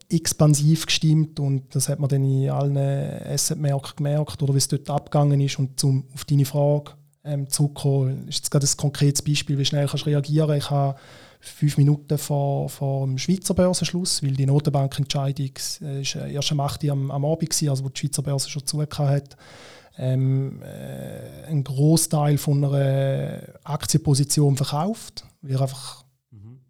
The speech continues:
Speaker 1: das auch wollen in den U S A handeln und dann so das Risiko mal massiv runtergefahren, weil es ist das Outcome halt dann schon recht binär, du weißt ja nicht, wann er genau sagt und er hat ein bisschen,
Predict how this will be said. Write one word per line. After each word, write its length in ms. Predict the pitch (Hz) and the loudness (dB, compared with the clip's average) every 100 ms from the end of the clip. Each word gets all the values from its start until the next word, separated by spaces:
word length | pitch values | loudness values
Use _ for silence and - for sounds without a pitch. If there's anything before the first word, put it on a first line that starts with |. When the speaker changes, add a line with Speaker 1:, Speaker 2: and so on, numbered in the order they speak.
| _ | _
Speaker 1:
das 200 | - 135 | -6 -2
auch 60 | 135 | 2
wollen 260 | 135 135 139 | 4 4 0
in 120 | 139 | -2
den 100 | 135 | 0
U 80 | 151 | 2
S 160 | 156 | 2
A 180 | 165 156 | 2 2
handeln 440 | 156 160 165 170 170 - - - - - | 2 2 4 2 0 -10 -20 -20 -20 -4
und 320 | 139 131 131 | 0 0 2
dann 320 | 139 135 135 - _ | 2 2 0 -4 _
so 200 | - 139 135 | -2 0 2
das 180 | - | 2
Risiko 460 | 135 160 180 - 165 | 2 2 2 0 2
mal 140 | 165 156 | 2 0
massiv 480 | 151 - 156 160 | -2 -2 -2 -2
runtergefahren, 680 | 160 156 170 - 156 165 160 | -2 -4 -4 -4 -4 -2 -2
weil 120 | 135 | -2
es 100 | 131 | -2
ist 260 | 139 - - | -2 0 0
das 140 | - | -2
Outcome 480 | 143 143 147 143 135 | -2 -6 -2 -2 0
halt 180 | 135 - | -4 -4
dann 100 | 131 | -6
schon 140 | 165 | -2
recht 220 | 170 170 | -2 -2
binär, 360 | - 165 165 185 | -2 0 0 -2
du 100 | 165 | -4
weißt 220 | 139 135 | -6 -4
ja 40 | 139 | -2
nicht, 260 | 147 147 | -4 -4
wann 160 | 139 143 | -4 -4
er 60 | 151 | -6
genau 280 | 160 147 | -6 -4
sagt 440 | 143 151 151 156 151 | -2 -4 -4 -8 -8
und 180 | 135 131 | -6 -6
er 100 | 131 | -6
hat 120 | 143 | -8
ein 60 | - | -6
bisschen, 420 | - 143 139 | -2 0 0